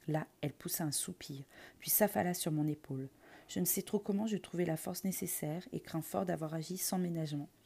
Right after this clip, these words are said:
Mais je réussis à la traîner jusqu'au bas de la rive, puis à l'engager un peu sous l'arche du pont.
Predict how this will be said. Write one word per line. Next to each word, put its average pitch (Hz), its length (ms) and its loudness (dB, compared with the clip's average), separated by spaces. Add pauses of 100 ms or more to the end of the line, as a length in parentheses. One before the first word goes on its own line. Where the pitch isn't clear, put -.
(320)
Mais 170 80 2
je 151 100 0
réussis 190 540 2
à 156 60 4
la 147 100 0
traîner 185 340 2
jusqu'au 156 300 -4
bas 170 100 4
de 175 60 -2
la 165 100 0
rive, 147 240 -2 (380)
puis - 180 0
à 165 60 8
l'engager 175 420 4
un 160 100 2
peu 190 160 -2
sous - 160 -4
l'arche 160 340 0
du 151 120 -6
pont. - 240 -12